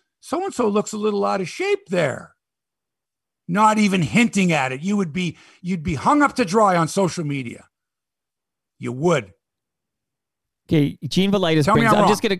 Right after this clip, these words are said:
Speaker 2: I'm gonna,
Speaker 1: Tell me I'm
Speaker 2: I'm
Speaker 1: wrong.
Speaker 2: gonna let Gene Velitis
Speaker 1: He
Speaker 2: tell you
Speaker 1: looks
Speaker 2: wrong,
Speaker 1: out of
Speaker 2: so
Speaker 1: shape. She looks out of shape. Whoa, what are you saying? You saying I'm overweight?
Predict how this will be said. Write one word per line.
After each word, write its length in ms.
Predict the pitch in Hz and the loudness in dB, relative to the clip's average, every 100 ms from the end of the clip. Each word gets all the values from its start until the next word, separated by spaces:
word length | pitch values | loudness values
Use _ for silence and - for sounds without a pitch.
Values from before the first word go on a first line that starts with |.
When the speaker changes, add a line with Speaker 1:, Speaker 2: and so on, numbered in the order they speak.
| - | -4
Speaker 2:
I'm 120 | 180 | -2
gonna, 140 | 196 208 | 0 2
Speaker 1:
Tell 140 | 220 | 2
me 80 | 277 | 4
I'm 80 | 269 247 | 4 4
Speaker 2:
I'm 60 | |
Speaker 1:
wrong. 80 | 226 | 4
Speaker 2:
gonna 120 | 226 | 2
let 160 | 208 175 | 0 -2
Gene 180 | 190 180 | 0 0
Velitis 300 | 165 143 143 | 2 2 2
Speaker 1:
He 60 | |
Speaker 2:
tell 100 | 202 | 4
you 60 | - | 4
Speaker 1:
looks 100 | 123 | 4
Speaker 2:
wrong, 100 | 247 | 4
Speaker 1:
out 60 | - | 2
of 60 | |
Speaker 2:
so 100 | 165 | 2
Speaker 1:
shape. 280 | 240 170 - _ _ | 2 2 -4 _ _
She 360 | - - 226 | -10 -2 2
looks 220 | 226 202 | 2 2
out 160 | 202 175 | 2 0
of 80 | 147 | 0
shape. 220 | 175 120 | -4 -6
Whoa, 240 | 107 135 156 | -6 -4 -2
what 160 | 139 | -2
are 20 | |
you 100 | 165 | -6
saying? 360 | 156 170 196 90 _ _ _ _ _ _ _ _ _ _ | -6 -8 -10 -12 _ _ _ _ _ _ _ _ _ _
You 60 | |
saying 220 | - 160 135 | -14 -10 -6
I'm 120 | 127 | -4
overweight? 540 | 135 127 113 151 214 | -6 -6 -6 -6 -8